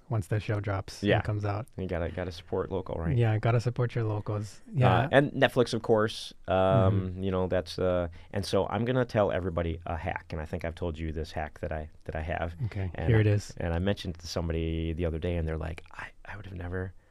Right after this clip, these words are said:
Speaker 2: I'd have never thought of that."
Speaker 1: Mm-hmm.
Speaker 2: And it is Netflix D V Ds. People are
Speaker 1: Yeah.
Speaker 2: like, "What? Netflix still does D V Ds?"
Speaker 1: Uh-huh.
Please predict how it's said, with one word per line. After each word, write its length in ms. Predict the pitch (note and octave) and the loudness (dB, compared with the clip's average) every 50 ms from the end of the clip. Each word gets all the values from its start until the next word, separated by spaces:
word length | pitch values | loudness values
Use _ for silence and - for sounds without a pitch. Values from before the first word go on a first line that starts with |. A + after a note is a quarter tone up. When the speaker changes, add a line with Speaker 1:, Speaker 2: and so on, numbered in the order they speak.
| - _ _ - - - - | -20 _ _ -20 -20 -12 -10
Speaker 2:
I'd 80 | G#2+ | -10
have 80 | G2+ F2 | -8 -6
never 160 | F2+ F2+ F2 | -8 -8 -8
thought 280 | E2+ E2+ - A2 C3+ B2+ | -8 -4 -4 -4 -4 -4
of 80 | G2 | -6
that." 200 | E2+ E2+ D#2+ D#2 - - - - | -6 -8 -8 -10 -12 -14 -8 -4
Speaker 1:
Mm-hmm. 400 | A#2+ G#2+ F#2 F#2 F#2+ F#2+ - G2+ | -2 0 0 0 0 -2 0 2
Speaker 2:
And 480 | G2 F#2+ F#2 F#2 F#2 F#2 F#2 E2+ E2+ - - - - - - - - | 2 4 4 4 2 2 0 -2 -6 -10 -12 -16 -18 -18 -20 -10 -2
it 140 | - G2 F2 | -2 0 0
is 400 | E2+ F#2 F#2 F2+ F2 E2+ E2+ E2+ - - - - - | 2 0 0 0 -2 -4 -6 -10 -12 -16 -16 -8 -4
Netflix 420 | G2 G2 F#2+ - - G#2 G2 - - | -4 -4 -4 -2 -2 -2 -2 -2 -8
D 160 | - F#2 F2+ E2+ | -8 -6 -4 -4
V 100 | E2 E2+ | -4 -6
Ds. 400 | F2 - - - - - - - - - - - - - _ _ - - - - | -6 -8 -10 -10 -12 -14 -18 -20 -20 -20 -20 -20 -20 -20 _ _ -20 -20 -20 -2
People 160 | - B2 A2 G2+ | 2 4 4 6
are 40 | |
Speaker 1:
Yeah. 40 | F#2+ | 6
Speaker 2:
like, 120 | F#2 - A#2+ | 6 6 6
"What? 140 | D3 - | 4 4
Netflix 280 | - A2+ - - B2+ - | 2 -4 -2 -2 -4 -4
still 220 | - - G#2 G2+ | -2 -2 0 0
does 200 | G#2+ G2+ F2 G#2+ | 2 2 0 0
D 140 | A2 - G#2+ | 0 -2 -2
V 80 | G#2 G#2+ | -2 -2
Ds?" 260 | G#2 A2 G2+ F#2 - | -2 -2 -4 -2 0
Speaker 1:
Uh-huh. 300 | C#3+ A2+ G#2+ G#2+ G#2+ G#2+ | 2 2 4 4 2 0